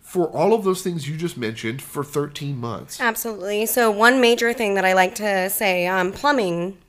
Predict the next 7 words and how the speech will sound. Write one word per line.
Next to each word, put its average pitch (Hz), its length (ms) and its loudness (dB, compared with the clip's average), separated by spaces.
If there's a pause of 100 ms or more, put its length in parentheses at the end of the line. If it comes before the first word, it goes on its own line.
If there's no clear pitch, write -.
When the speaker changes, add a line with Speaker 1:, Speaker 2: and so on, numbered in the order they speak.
(100)
Speaker 2:
Um, 196 340 -2
for 226 160 -2
instance, 247 480 -2
my 220 220 4
personal 254 440 0
experience 240 720 -4
is 220 480 -4